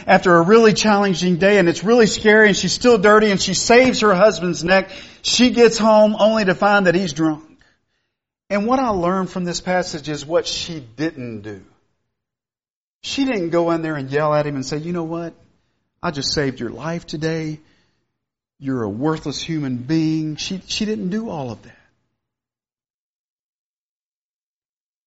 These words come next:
And so what I see from this text is, is that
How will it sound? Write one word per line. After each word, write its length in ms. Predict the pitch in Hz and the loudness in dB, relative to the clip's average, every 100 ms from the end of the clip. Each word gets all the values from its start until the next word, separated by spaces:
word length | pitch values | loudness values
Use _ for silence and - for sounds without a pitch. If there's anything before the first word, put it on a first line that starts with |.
| _ _ _ | _ _ _
And 80 | 143 | -6
so 140 | 202 | -4
what 180 | 196 220 | -2 -2
I 120 | 208 | -4
see 300 | 175 - 208 | -4 -4 -4
from 220 | 185 165 | -6 -6
this 220 | 160 147 - | -6 -8 -10
text 480 | - 170 147 - | -8 -8 -8 -10
is, 320 | 156 147 135 131 | -6 -6 -6 -10
is 120 | 123 | -12
that 200 | 143 139 | -12 -12